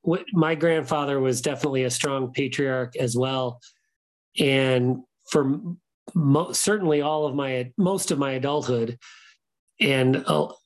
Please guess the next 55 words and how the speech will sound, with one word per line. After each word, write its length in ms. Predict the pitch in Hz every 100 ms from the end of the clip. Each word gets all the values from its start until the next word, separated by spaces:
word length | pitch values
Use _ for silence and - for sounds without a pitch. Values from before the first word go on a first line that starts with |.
| _
most 320 | 139 139 135
of 80 | 139
my 100 | 131
adolescence 680 | 131 131 131 139 127 123 131
as 140 | 107
well, 440 | 120 135 127 120 - _ _ _ _ _
he 340 | 170 151 156
drank 300 | 143 147 135
a 40 | 123
couple 220 | 151 135
of 60 | 123
cups 240 | 147 -
of 60 | -
coffee 400 | 151 151 156 139
in 80 |
the 60 | 131
morning 340 | 127 131 131
and 100 | 127
then 80 | 127
he 100 | 131
switched 340 | 123 151 131 -
to 60 |
beer. 400 | 123 147 120 120 _ _ _ _ _
He 100 | 151
wasn't 200 | 170 165
drinking 220 | 156 143
hard 180 | 131 135
alcohol, 440 | 139 175 120 123
but, 240 | 117 123 120 _ _
you 100 | 156
know, 120 | 110
he 160 | 120 120
was 80 |
drinking 280 | 113 139 123
beer 160 | 131 156
by 140 | 135
nine 240 | 127 131 131
A 160 | 127
M. 200 | 139 131
And 100 | 123
I 40 | 127
remember 580 | 127 135 156 143 131 127 - - -
the 100 | 131
one 400 | 123 156 175 170
time 580 | 170 156 147 139 127 _
when 160 | 143 135
my 100 | 127
grandparents 640 | 131 147 135 143 135 120
came 240 | - 143
to 100 | 135
visit 300 | 123 156 147
us 200 | 131 123
here 220 | - 139 127
in 100 | 120
Colorado, 720 | 135 131 123 143 139 123